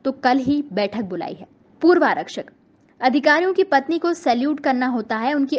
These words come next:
ऑर्डर सुनने पड़ते हैं, बच्चों को स्कूल छोड़ना होता है, ये कोई रूल नहीं है। गृह मंत्री, हाँ, मैं जानता हूँ। तो ये थी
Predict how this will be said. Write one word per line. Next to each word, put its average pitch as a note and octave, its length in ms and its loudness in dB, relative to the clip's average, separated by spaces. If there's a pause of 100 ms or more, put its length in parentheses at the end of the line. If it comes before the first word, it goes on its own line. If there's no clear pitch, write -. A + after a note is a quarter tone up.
(120)
ऑर्डर B3 260 2
सुनने A3 300 -4
पड़ते F3 300 -8
हैं, G#3+ 220 -6
बच्चों A3 300 -4
को B3+ 120 -4
स्कूल D4+ 300 0
छोड़ना A#3 360 -2
होता G#3+ 280 -4
है, G#3+ 220 -6 (420)
ये F4+ 140 6
कोई G4 260 2
रूल C#4 240 2
नहीं G#3 280 -2
है। F3+ 140 -14 (300)
गृह C#4+ 220 0
मंत्री, G3 340 -6 (540)
हाँ, C#4+ 220 0
मैं C#4 140 2
जानता E3+ 340 -6
हूँ। F#3+ 140 -14 (580)
तो D4+ 40 0
ये E4+ 200 2
थी F#4 360 0